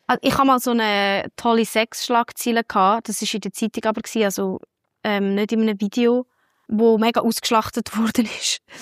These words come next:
weil ich irgendetwas über eine Sexstory erzählt habe. Dort habe ich nachher wie gedacht, grundsätzlich über Sex reden, yay, be my guest, müssten wir viel mehr machen, vor allem Frauen, Hammer, würde ich immer wieder machen.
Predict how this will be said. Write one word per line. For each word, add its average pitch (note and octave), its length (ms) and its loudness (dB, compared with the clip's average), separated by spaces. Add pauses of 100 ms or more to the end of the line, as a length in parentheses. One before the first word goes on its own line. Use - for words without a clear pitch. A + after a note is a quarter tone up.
(340)
weil A3+ 140 4
ich A3 120 0
irgendetwas G#3+ 420 0
über G3+ 100 -2
eine F#3 80 0
Sexstory F#3+ 500 0
erzählt F#3 340 -4
habe. - 140 -4 (880)
Dort D#4 240 2
habe D#4 100 2
ich D4 60 4
nachher C4+ 300 2
wie C#4 80 2
gedacht, C#4+ 260 -2 (280)
grundsätzlich C4+ 680 2
über A3 140 2
Sex C#4+ 300 0
reden, G3 320 2
yay, C#4+ 420 4 (100)
be D#4+ 280 6
my D#4 180 4 (100)
guest, D#4+ 360 0
müssten C4 240 0
wir B3 80 4
viel C#4+ 200 4
mehr C4+ 160 4
machen, B3+ 280 2
vor A#3 120 0
allem A3+ 200 4
Frauen, G3+ 480 0
Hammer, A#3+ 380 4
würde A3 160 2
ich A#3+ 80 0
immer C4 180 6
wieder A3+ 180 0
machen. E3 260 -4